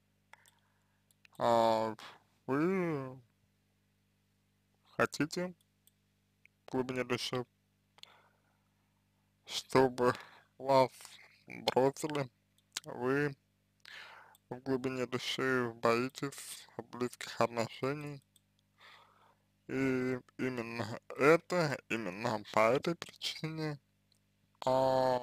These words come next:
вы начали полнеть. А, по этой же самой причине вы выстраиваете такие отношения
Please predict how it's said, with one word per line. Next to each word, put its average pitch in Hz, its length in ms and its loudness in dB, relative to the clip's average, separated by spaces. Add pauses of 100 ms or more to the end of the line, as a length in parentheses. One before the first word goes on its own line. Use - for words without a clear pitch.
вы 131 160 -4
начали 127 500 -4
полнеть. - 380 -2 (2750)
А, 120 840 2 (220)
по 143 60 10
этой 135 360 8
же 123 240 2 (340)
самой 123 420 6 (440)
причине 123 580 -2 (280)
вы 127 520 -2 (1700)
выстраиваете 123 1160 6 (540)
такие 127 500 4
отношения 123 800 -4